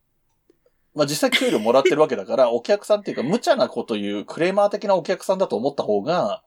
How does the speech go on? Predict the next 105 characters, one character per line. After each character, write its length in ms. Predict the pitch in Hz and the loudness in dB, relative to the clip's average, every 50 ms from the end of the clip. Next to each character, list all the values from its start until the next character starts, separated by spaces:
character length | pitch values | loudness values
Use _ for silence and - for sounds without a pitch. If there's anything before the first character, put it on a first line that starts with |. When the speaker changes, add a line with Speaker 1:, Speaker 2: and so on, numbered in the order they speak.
| _ _ _ _ _ _ _ _ _ _ | _ _ _ _ _ _ _ _ _ _
Speaker 2:
は 200 | _ - 233 220 | _ -12 -10 -10
い 60 | 196 180 | -10 -10
は 240 | - 196 190 170 | -8 -8 -8 -8
い。 40 | 160 - | -8 -2
Speaker 1:
嫌 200 | - 202 269 320 | 2 2 4 4
だ 160 | 339 277 - | 4 0 -2
け 100 | - 113 | -4 -2
ど 220 | 120 156 151 127 | 2 4 4 4
腹 300 | 113 - - 156 190 233 | 2 2 2 4 4 6
は 100 | - 120 | 6 4
立 160 | 107 - 117 | 2 2 0
た 140 | - 123 113 | 0 0 0
ず 120 | 104 101 98 | 0 -2 -8
に 80 | 98 | -14
済 140 | - - 117 | -14 -14 -14
む 100 | 98 95 | -12 -10
よ 140 | 92 98 98 | -10 -10 -10
っ 20 | - | -10
て 120 | _ 95 | _ -12
い 100 | 98 95 | -12 -12
う 60 | 98 | -12
風 140 | - 113 104 | -14 -14 -14
に 120 | 95 92 | -14 -12
先 160 | - - 113 104 | -10 -8 -6 -4
輩 140 | 98 104 101 | -2 -2 -2
に 140 | 104 104 107 | -2 -4 -4
言 80 | 104 | 0
わ 120 | 107 104 104 | 0 0 0
れ 80 | 101 | 0
て、 220 | - - 101 101 98 | 0 0 0 0 0
多 100 | - 127 | 0 -2
分 80 | 113 | 0
先 140 | - 151 147 | -2 -2 2
輩 120 | 131 - | 2 2
は 40 | 143 | 2
そ 140 | 139 - 156 | 4 2 2
う 40 | 156 | 4
い 40 | 156 | 4
う 20 | |
思 160 | 147 147 147 | 4 4 2
い 40 | 127 | 2
を 20 | |
い 60 | 107 101 | 2 -2
っ 40 | |
ぱ 140 | - - 135 | -2 -2 -2
い 40 | 123 | -2
し 60 | - | -2
て 80 | - 120 | -6 -8
き 60 | - | -6
た 120 | - 104 | -4 -4
か 120 | 101 95 - | -2 -2 -4
ら 80 | - | -6
そ 120 | - - 107 | -6 -6 -8
う 20 | |
言 80 | 107 101 | -8 -8
っ 20 | |
て 80 | - - | -10 -10
く 100 | - 113 | -4 -2
れ 80 | 110 | -2
た 100 | - 123 | 0 0
ん 60 | 101 98 | -2 0
だ 80 | 98 | 0
と 100 | - - | -2 -2
思 120 | 98 101 104 | -2 -6 -14
う 20 | |
ん 20 | |
だ 100 | 95 95 | -16 -14
け 80 | 98 - | -14 -12
ど。 280 | 110 98 95 90 98 - _ | -12 -12 -12 -12 -14 -16 _
Speaker 2:
<laughs> 80 | _ - | _ -18
つ 140 | - - 254 | -14 -10 -10
ら。 180 | - - - _ _ _ _ _ _ - - - - - - | -10 -10 -12 _ _ _ _ _ _ -16 -14 -14 -14 -14 -8
は 260 | - 262 233 214 208 | -6 -6 -6 -6 -8
い。 80 | - - - _ _ _ | -12 -14 -18 _ _ _
Speaker 1:
で 160 | - 175 196 | -2 0 0
も、 360 | 175 135 127 127 113 101 - _ _ _ | 2 2 2 2 2 0 -4 _ _ _
ま 120 | 165 165 | 0 2
あ 40 | 147 | 4
ま 140 | 123 117 113 | 4 4 2
あ、 40 | 107 | 2
そ 100 | - - | 0 0
れ 80 | 156 160 | 0 0
が 60 | 156 | 0
続 280 | - - 156 156 - | 0 -4 -6 -6 -2
か 80 | - 202 | 0 0
な 60 | 180 | 0
く 60 | - | 0
て 80 | - - | -4 -8
結 180 | - 113 - - | -10 -8 -2 0
果 80 | 139 | 4
辞 100 | 127 120 120 | 4 4 4
め 100 | 139 147 | 4 2
て 100 | 147 180 | 4 4
は 120 | 156 120 | 4 4
い 80 | 104 107 | 2 0
る 100 | 123 131 | -2 -2
ん 20 | |
だ 120 | 113 98 - | -2 -4 -4
け 120 | - - | -6 -6
ど、 200 | - 104 104 - | -4 -2 -2 0
で 100 | 147 185 | 0 -2
も 120 | 190 139 - | -2 0 -2
な 80 | 127 123 | -2 -2
ん 40 | |
か、 280 | - - 101 95 - - | -2 -6 -6 -6 -8 -10